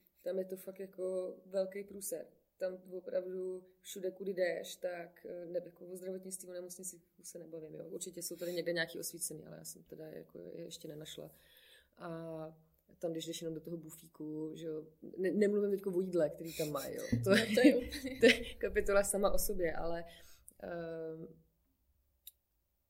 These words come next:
Speaker 1: je, je, je to fakt, je to fakt blbý, no. A, eh, v těch školách taky, kde nejenom teda,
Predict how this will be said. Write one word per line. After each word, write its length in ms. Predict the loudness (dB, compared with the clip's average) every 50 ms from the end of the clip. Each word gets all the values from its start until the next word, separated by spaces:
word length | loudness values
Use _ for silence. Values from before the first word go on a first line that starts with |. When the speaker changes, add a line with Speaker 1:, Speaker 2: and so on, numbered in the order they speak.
| -20 -20 -20 -16 -14
Speaker 1:
je, 460 | -10 -10 -8 -4 -4 -2 -2 -2 -2
je, 60 | -2 -2 -2
je 60 | -2
to 100 | -2 -2
fakt, 180 | -2 -2 -2 -4
je 80 | -2 -2
to 100 | -2 -2
fakt 160 | -2 -2 -2
blbý, 280 | -2 -4 -4 -4 -6
no. 220 | -6 -8 -12 -16 -16 -20 _ -10
A, 340 | -8 -6 -6 -6 -6 -6 -8 -12 -16 _ _ _ _ _ _ _ -20 -20 _ _ _ -12 -12 -10
eh, 340 | -8 -8 -6 -6 -6 -8 -8
v 80 | -10 -8
těch 140 | -8 -8 -8
školách 380 | -6 -4 -2 -2 -2 -2 -4
taky, 480 | -8 -10 -8 -6 -6 -6 -6 -6 -8 -12 -18 _ _ _ _ _ _
kde 480 | -12 -8 -4 -4 -2 -2 -2 -4 -4 -4
nejenom 300 | -4 -4 -4 -6 -8 -8
teda, 520 | -8 -10 -8 -8 -6 -6 -8 -10 -10 -14